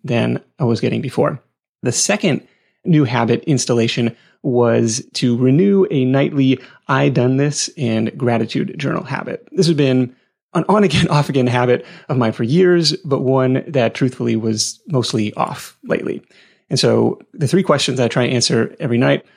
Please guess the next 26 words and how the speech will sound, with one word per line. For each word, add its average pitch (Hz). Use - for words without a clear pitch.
are, -
"What 139
did 170
I 165
get 147
done 135
today? 165
What -
am 135
I 120
grateful 127
for? 147
And 113
how 147
am 139
I 131
gonna 123
win 113
tomorrow?" -
This 147
allows 127
me 127
to 113
celebrate 143
and 131
acknowledge 127